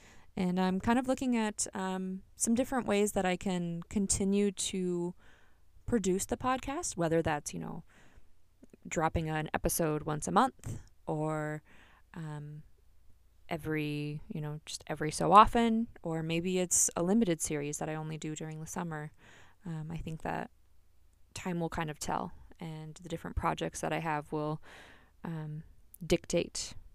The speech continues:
when I have, w-, when I have the ability and the capability to do this. Um, so don't think that it's going away forever. Uh,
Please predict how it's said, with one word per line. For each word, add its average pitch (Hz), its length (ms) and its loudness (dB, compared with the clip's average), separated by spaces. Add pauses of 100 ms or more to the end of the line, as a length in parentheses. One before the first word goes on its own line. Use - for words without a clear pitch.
(240)
when 165 200 -4
I 156 80 -4
have, 151 300 -10 (1500)
w-, 160 240 -6
when 170 200 -8
I 151 80 -8
have 156 200 -8
the 151 120 -6
ability 156 560 -4 (260)
and 165 120 0
the 160 40 0
capability 165 580 0
to - 140 -8
do 170 160 -2
this. - 320 -6 (640)
Um, 160 340 0 (1200)
so - 260 4 (560)
don't 220 260 10
think 254 180 4
that 247 100 4
it's 233 120 -2
going 196 200 4
away 202 180 8
forever. 196 440 0 (180)
Uh, 160 420 -2